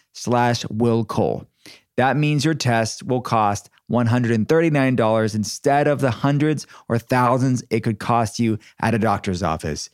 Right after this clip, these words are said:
Get twenty dollars off your fertility test when you go to modern fertility dot com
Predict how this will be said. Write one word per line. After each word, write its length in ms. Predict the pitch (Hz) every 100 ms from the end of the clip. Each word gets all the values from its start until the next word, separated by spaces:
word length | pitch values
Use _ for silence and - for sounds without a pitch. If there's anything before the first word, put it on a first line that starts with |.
| _ - - _
Get 200 | - 123
twenty 420 | - - 127 147 170
dollars 340 | 165 175 165
off 240 | 131 131
your 100 | 135
fertility 480 | 135 139 139 127 120
test 420 | 107 110 107 - - - _ -
when 120 | 120
you 80 | 135
go 280 | 131 123 120
to 180 | 123
modern 540 | 113 117 117 131 151 160
fertility 560 | - 143 135 131 131
dot 220 | 127 165 175
com 420 | 135 127 123